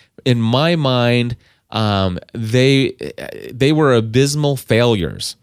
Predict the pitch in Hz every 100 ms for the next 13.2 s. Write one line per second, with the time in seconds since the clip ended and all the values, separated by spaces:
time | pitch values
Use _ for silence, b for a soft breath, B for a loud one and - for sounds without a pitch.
0 | _ - 123 156 180 202 208 - 160 131
1 | 117 113 117 117 151 - 104 78 - -
2 | b b b 110 107 104 104 127 - -
3 | - 165 131 - 175 - - - 139 107
4 | 104 135 127 127 117 107 120 127 117 117
5 | 113 - 107 110 113 - 110 113 107 104
6 | 101 - _ 95 113 110 107 104 95 98
7 | - 101 101 87 85 - B B B 123
8 | 127 139 143 139 156 135 165 196 196 196
9 | - 147 170 196 170 135 135 151 147 147
10 | - 143 147 b b - 117 - 135 123
11 | 131 139 143 127 110 - 120 - 110 104
12 | 104 107 110 101 - 120 107 104 107 104
13 | 101